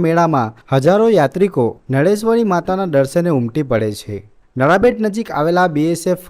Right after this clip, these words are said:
કેમ્પના જવાનો પણ શ્રદ્ધાથી માતાજીની પૂજા આરાધના કરે છે. કોઈ પણ પૂજારી નહીં, પણ દેશના જવાનો જ આરતી ઉતારતા હોય છે, તેવું આ અલૌકિક સ્થાન છે.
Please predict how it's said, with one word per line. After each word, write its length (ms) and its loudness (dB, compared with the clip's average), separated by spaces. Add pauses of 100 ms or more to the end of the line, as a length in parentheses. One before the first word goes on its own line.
કેમ્પના 420 -4
જવાનો 400 0
પણ 260 0 (360)
શ્રદ્ધાથી 600 0
માતાજીની 580 -2
પૂજા 320 0
આરાધના 400 0
કરે 240 -6
છે. 220 -10 (340)
કોઈ 260 2
પણ 180 0
પૂજારી 380 2
નહીં, 220 0
પણ 220 -2
દેશના 440 -2
જવાનો 340 2
જ 140 -12 (140)
આરતી 260 0
ઉતારતા 480 0
હોય 260 2
છે, 140 -2 (380)
તેવું 340 2
આ 160 0
અલૌકિક 340 -2
સ્થાન 340 -4 (100)
છે. 140 -10